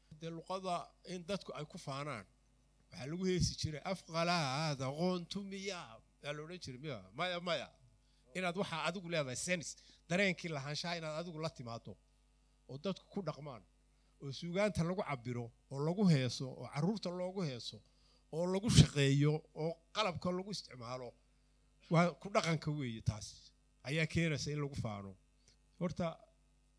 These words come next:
lama khasbi karo, lama odhan karo, hal, yaan lagu qorin boodhka. Waayo xayeysiisku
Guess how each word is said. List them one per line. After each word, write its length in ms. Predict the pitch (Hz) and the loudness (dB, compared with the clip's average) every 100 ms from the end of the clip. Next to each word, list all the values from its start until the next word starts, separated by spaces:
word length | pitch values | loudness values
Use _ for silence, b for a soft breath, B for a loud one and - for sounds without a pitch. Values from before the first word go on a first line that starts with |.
| _ _ _ _ _ _ _ _ _ _ _ | _ _ _ _ _ _ _ _ _ _ _
lama 200 | 156 190 | -10 -10
khasbi 420 | 185 180 - - | -8 -8 -8 -14
karo, 280 | 160 165 175 170 | -12 -8 -6 -4
lama 160 | 185 | -4
odhan 280 | 180 160 175 | -2 0 -2
karo, 240 | - 143 156 | -2 -2 -2
hal, 240 | 147 175 - | -2 -4 -6
yaan 240 | 160 165 | -4 -4
lagu 180 | 175 190 | -4 -2
qorin 280 | 160 147 143 | 2 2 4
boodhka. 560 | 139 117 - 92 87 - - | 6 6 4 -2 -6 -12 -4
Waayo 320 | 147 180 180 - | 0 2 0 -2
xayeysiisku 680 | 160 170 156 208 165 - | 0 2 2 4 2 0